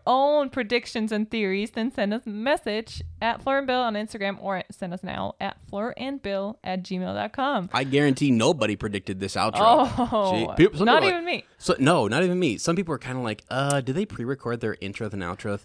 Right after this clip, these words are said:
Speaker 2: No.
Speaker 1: No.
Speaker 2: You guys stick around the whole time, okay? But hey, again, thanks for hanging out here at Shell Cottage. Um, hope y'all have a wonderful week. Take care, and we'll see you next time.
Speaker 1: Oh, by the way, before we, uh,
Speaker 2: <gasps>
Speaker 1: tune out
Speaker 2: What?
Speaker 1: here, <laughs> I just wanted to mention, uh, we created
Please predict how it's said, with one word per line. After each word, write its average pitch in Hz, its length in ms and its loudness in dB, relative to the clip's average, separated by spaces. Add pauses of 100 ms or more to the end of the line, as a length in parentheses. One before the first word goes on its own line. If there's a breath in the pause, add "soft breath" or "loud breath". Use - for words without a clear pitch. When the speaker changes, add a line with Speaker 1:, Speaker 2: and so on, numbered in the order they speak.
(140)
Speaker 2:
No. 101 540 0
Speaker 1:
No. 175 320 -10
Speaker 2:
You 117 100 -2
guys 120 200 0
stick 107 140 -8
around 98 220 -4
the 85 120 -4
whole 101 240 -4
time, 53 360 -8
okay? 98 320 -4 (180 loud breath)
But 165 120 2
hey, 208 180 4
again, 180 340 4
thanks 196 280 2
for 185 80 -2
hanging 156 220 2
out 131 60 0
here 123 120 2
at 107 80 -2
Shell 113 160 0
Cottage. 104 400 -2 (380 loud breath)
Um, 113 380 2 (160)
hope 139 300 -2
y'all 127 160 4
have 120 100 2
a 92 60 -2
wonderful 98 400 -4
week. 95 260 -2
Take 120 220 -6
care, 98 240 -2
and 101 120 -4
we'll 135 100 -4
see - 120 -8
you 165 80 0
next 117 300 -4
time. - 360 -8
Speaker 1:
Oh, 254 140 2
by 262 160 0
the 262 80 0
way, 247 160 4
before 233 320 -4
we, 220 220 -2
uh, 196 340 -2
Speaker 2:
<gasps> - 60 -20
Speaker 1:
tune 240 180 -2
out 220 120 2
Speaker 2:
What? 233 100 0
Speaker 1:
here, 202 300 2
<laughs> - 40 0
I 311 300 4
just 392 180 -4
wanted 453 140 2
to 415 100 0
mention, 370 420 0
uh, 190 320 -4
we 226 220 -6
created 196 640 -8